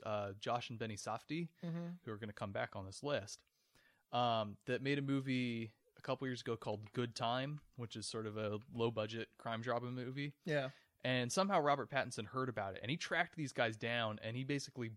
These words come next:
Speaker 1: bullied them into making him the lead.
Speaker 2: I remember you telling us about
Speaker 1: And
Speaker 2: this.
Speaker 1: he was super great in that movie, and it was
Speaker 2: Yeah.
Speaker 1: a really good movie, partly because of him. And just, he's, he's taking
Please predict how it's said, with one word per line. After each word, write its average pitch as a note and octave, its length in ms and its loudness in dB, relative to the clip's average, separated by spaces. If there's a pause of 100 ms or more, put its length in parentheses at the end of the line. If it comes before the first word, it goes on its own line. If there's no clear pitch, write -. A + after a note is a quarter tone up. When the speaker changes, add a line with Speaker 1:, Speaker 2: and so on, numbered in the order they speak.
Speaker 1:
bullied B2 320 0
them A2 120 -2
into G#2+ 160 -4
making A2+ 360 -2
him G#2+ 140 -2
the G#2 60 -4
lead. A2+ 380 -2 (100)
Speaker 2:
I - 120 -20
remember G3 200 4
you F3 60 6
telling E3+ 220 6
us D#3 80 -2
about D3+ 160 4
Speaker 1:
And D#3 80 6
Speaker 2:
this. F#3 60 8
Speaker 1:
he G3 60 8
was D#3 160 4
super - 440 0
great D#3+ 360 2
in C3+ 60 -6
that C3 180 0
movie, D3+ 300 6
and G#2+ 80 -2
it - 20 -2
was E3 100 4
Speaker 2:
Yeah. D3 100 6
Speaker 1:
a - 20 0
really C#3+ 260 6
good B2+ 220 2
movie, C#3+ 320 2
partly D3 380 0
because D3+ 340 -2
of B2+ 100 -4
him. G2+ 240 -4 (800)
And C3+ 200 4
just, D3 200 0 (120)
he's, D#3+ 480 -2 (260)
he's D3+ 360 0 (200)
taking D#3 400 -2